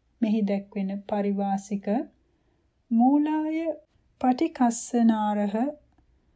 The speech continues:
මානත්තාරහ, මානත්තචාරික, අබ්බානාරහ පුද්ගලයෝ කවරහුද යන වග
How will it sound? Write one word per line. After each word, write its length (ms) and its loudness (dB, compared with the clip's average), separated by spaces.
මානත්තාරහ, 1120 2
මානත්තචාරික, 1400 2
අබ්බානාරහ 1160 0
පුද්ගලයෝ 760 0
කවරහුද 680 0
යන 280 2
වග 400 -4